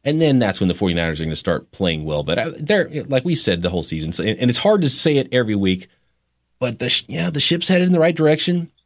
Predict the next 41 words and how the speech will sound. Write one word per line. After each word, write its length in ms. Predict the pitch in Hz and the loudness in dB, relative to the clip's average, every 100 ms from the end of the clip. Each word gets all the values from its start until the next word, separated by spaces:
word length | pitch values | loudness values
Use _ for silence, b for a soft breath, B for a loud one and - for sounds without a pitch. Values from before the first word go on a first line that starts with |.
| _ | _
Gotta 180 | 135 165 | -2 2
have 140 | 170 | 2
a 40 | 165 | 4
little 160 | 170 | 2
bit 120 | 165 160 | 2 0
of 80 | |
patience 500 | 156 139 143 139 - - - | 2 0 0 -4 -6 -12 -6
and 320 | 113 104 110 | -2 0 0
trust 280 | 104 127 120 | 0 -2 0
that 60 | 110 | -2
it's 80 | 101 | -2
gonna 140 | 110 | -2
be 140 | 98 | 0
there, 160 | 104 104 | 2 2
and 80 | 98 | 0
I 40 | |
think 200 | 87 101 | -2 -4
it 80 | - | -2
will 180 | 87 90 | 0 0
eventually 380 | 82 85 - 80 | 0 -2 -2 -6
get 260 | 76 82 - | -4 -4 -2
there. 240 | 80 78 b b b | -4 -4 b b b
But 160 | - 80 | -4 -4
quarterback 480 | - 104 101 113 110 | 0 0 2 0 0
is 100 | 104 | -2
a 40 | |
huge 300 | 95 131 127 | 0 0 0
piece 200 | - 185 | 0 0
of 80 | 104 | 0
it, 160 | 104 - | -2 -4
and 160 | 110 98 | -4 -2
we'll 120 | 101 | -2
see 360 | 98 - 107 110 | -4 -2 0 0
C 160 | - | 0
J 120 | 117 110 | 0 2
Beathard 280 | 117 110 87 | 0 0 -2
at 60 | |
some 220 | - 180 180 | 0 0 2
point 260 | 113 85 | 0 -2
this 140 | 82 - | -4 -4
season, 360 | 82 80 80 | -2 -2 -4